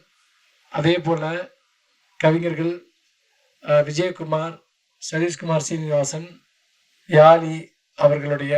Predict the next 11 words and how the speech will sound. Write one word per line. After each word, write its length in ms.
இந்த 200
மூன்று 380
தொகுப்புகள் 520
உட்பட 280
ஆறு 460
நூல்களை 460
இங்கு 220
வெளியிடக்கூடிய 680
ஒரு 140
சிறப்பான 560
நிகழ்வு 440